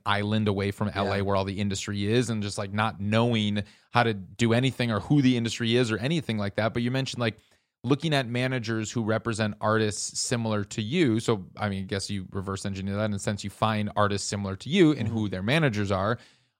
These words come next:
Speaker 1: um, because managers have taste, musical taste.
Speaker 2: Yeah.
Speaker 1: And, like, you have a certain kind of music that you really connect with and, and gravitate towards.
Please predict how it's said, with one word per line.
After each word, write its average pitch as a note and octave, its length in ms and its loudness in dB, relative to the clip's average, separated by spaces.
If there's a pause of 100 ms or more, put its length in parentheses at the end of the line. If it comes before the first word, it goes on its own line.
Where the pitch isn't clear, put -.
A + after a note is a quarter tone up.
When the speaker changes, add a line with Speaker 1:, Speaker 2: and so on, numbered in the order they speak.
(100)
Speaker 1:
um, A2+ 380 2 (280)
because E3 640 0
managers D3 640 -2 (100)
have C3 300 -4 (280)
taste, - 400 -2
musical D3+ 320 0
taste. - 440 0
Speaker 2:
Yeah. C#3 140 4
Speaker 1:
And, C#3+ 100 0
like, C#3+ 300 2
you C#3+ 480 2
have C#3 240 4
a C3 40 -2
certain C3+ 280 0
kind B2 200 0
of A#2 60 0
music A#2+ 300 0
that A2 140 4
you A2+ 140 4
really A2 180 4
connect G#2 420 -2
with A2 320 0
and, G#2+ 200 0
and G#2 200 -4
gravitate F#2+ 460 -2
towards. G#2 440 -2